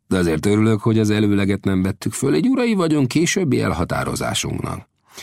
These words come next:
Azon kívül ennek köszönhetjük az útleveleket is.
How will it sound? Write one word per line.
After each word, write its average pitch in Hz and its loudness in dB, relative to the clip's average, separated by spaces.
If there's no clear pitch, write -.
Azon 190 2
kívül 185 0
ennek 214 2
köszönhetjük 120 0
az 110 2
útleveleket 117 -2
is. 87 -6